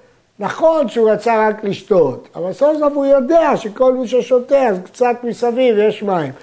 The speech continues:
אז זה נקרא גם כן לרצונו. אבל המים העולים בחותמו ובראשו ובזקנו אינם תלושים ברצון. אם הוא היה מקפיד על שתייה נכונה,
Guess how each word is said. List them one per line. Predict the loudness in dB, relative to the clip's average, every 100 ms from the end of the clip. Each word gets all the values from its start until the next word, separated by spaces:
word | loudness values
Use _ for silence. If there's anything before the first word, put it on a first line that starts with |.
| -20 _
אז | -4 2
זה | 2
נקרא | 2 0 0
גם | 2 0 0
כן | 0 0
לרצונו. | 0 -2 -6 -12 -12 -20 _ _ -12
אבל | -2 2 2
המים | 2 0 0 2
העולים | 2 2 2 0
בחותמו | -2 -2 -2 -2 0 0 -4 -14 -20 _ -2
ובראשו | 0 2 0 2 2 2 0
ובזקנו | -2 -2 -4 -2 0 2 2 2
אינם | 0 -2 -2
תלושים | -8 -8 -6 -2
ברצון. | -2 -4 -10 -20 -20 _ -8
אם | -2
הוא | 0
היה | 0
מקפיד | -2 -6 -6 -2 0
על | -2
שתייה | -4 -2 0 0
נכונה, | -2 -2 -2 -2 -4